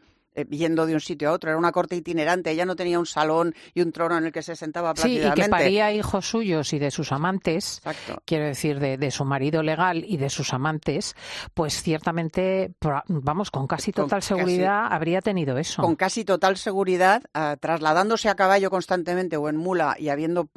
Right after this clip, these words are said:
Speaker 1: tenido varios partos, eh, y con la alimentación de aquella época, que era poca verdura y mucha carne y mucha caza y tal y cual, pues en fin, la probabilidad de que tuviera hemorroides era altísima. O sea, que no, eso no está en las crónicas, pero vamos, creo que es muy plausible, ¿no?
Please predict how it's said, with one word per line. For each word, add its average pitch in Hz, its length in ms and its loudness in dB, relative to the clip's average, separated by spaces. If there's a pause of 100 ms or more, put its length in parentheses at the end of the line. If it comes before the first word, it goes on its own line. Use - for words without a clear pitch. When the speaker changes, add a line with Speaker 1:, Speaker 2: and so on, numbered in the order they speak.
(120)
Speaker 1:
tenido 160 340 0
varios 160 320 2
partos, 160 540 -2 (340)
eh, 151 480 2
y 180 100 -2
con 165 180 2
la 160 40 6
alimentación 160 720 2
de 170 60 4
aquella 160 340 2
época, 160 480 2
que 143 140 -6
era 151 260 0
poca 156 240 -2
verdura 160 480 2
y 156 40 0
mucha 156 280 -4
carne 165 320 2
y 156 60 2
mucha 151 240 -2
caza 170 280 -2
y 156 60 -6
tal 151 160 0
y 147 60 -2
cual, 170 200 0
pues 151 160 -6
en 147 80 -6
fin, 156 140 -6 (240)
la 165 180 4
probabilidad 160 540 4
de 185 100 4
que 180 80 -6
tuviera 170 300 0
hemorroides 170 500 0
era 165 160 2
altísima. 156 300 -4 (220)
O 127 40 -12
sea, 131 140 -14
que 139 80 -4
no, 160 140 4
eso 170 320 -4
no 170 80 0
está 160 160 -4
en 156 80 0
las 143 160 -2
crónicas, 190 440 -2
pero 147 180 -6
vamos, 147 260 -2
creo 165 240 -4
que 165 80 -4
es 156 40 -8
muy 160 140 2
plausible, 135 540 -2
¿no? 156 100 -6